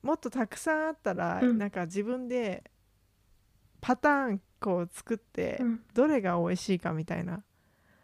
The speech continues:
Speaker 1: ラムレーズン、なんだろう、わ-、わ-、わ-、和風ラムレーズンみたいな。
Speaker 2: うんうんうん。
Speaker 1: アイスクリーム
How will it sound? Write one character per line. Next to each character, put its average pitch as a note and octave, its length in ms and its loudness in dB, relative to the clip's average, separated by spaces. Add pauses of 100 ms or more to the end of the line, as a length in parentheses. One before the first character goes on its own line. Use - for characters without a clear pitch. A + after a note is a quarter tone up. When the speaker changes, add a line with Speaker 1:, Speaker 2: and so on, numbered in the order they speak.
(840)
Speaker 1:
ラ G3 200 4
ム C4+ 180 2
レ C4+ 240 4
ー B3+ 40 0
ズ B3 140 -2
ン、 A#3+ 320 -2 (640)
な G3 120 2
ん - 20 2
だ - 80 -2
ろ - 140 -8 (300)
う、 - 360 -4
わ-、 A3 320 8
わ-、 G#3 220 4 (100)
わ-、 G3+ 460 2 (600)
和 G#3+ 180 6
風 B3 520 0 (160)
ラ G#3 120 4
ム G#3+ 200 2
レ G3+ 200 4
ー F3 40 2
ズ E3+ 160 -8
ン E3 80 -4
み F#3+ 100 -6
た - 140 -10
い - 40 -10
な。 - 140 -16
Speaker 2:
う D4 80 10
ん D4 200 12
う A#3+ 140 2
ん A3 240 6
う A3+ 140 8
ん。 G#3+ 40 8
Speaker 1:
ア G3 60 8
イ F#3+ 40 6
ス - 120 -8
ク G#3+ 120 0
リ F#3 80 4
ー - 20 2
ム E3 180 -2